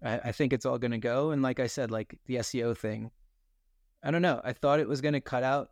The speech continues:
I, I thought, like, my article production for a good S E O article was gonna drop from, like, four hundred dollars an article. It's, like, fifteen dollars an article.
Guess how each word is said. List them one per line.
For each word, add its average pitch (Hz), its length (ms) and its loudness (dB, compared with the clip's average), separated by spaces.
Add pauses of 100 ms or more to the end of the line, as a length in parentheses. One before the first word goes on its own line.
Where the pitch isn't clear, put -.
(120)
I, 131 160 0
I 139 100 2
thought, 160 320 4
like, 131 220 0
my 123 180 2
article 117 380 -2
production 110 560 -4
for 113 140 -2
a 113 60 0
good 110 200 -2
S 110 220 -4
E 117 80 -2
O 110 40 -2
article 110 360 -4
was 113 120 -4
gonna 113 280 -2 (120)
drop 113 380 0
from, 113 160 -2
like, 107 160 0
four 117 220 0
hundred 110 180 0
dollars 110 300 0
an 110 80 -2
article. 113 340 -2
It's, 110 140 -6
like, 104 160 -8 (600)
fifteen 127 380 -2
dollars 127 300 2
an 139 80 0
article. 147 480 0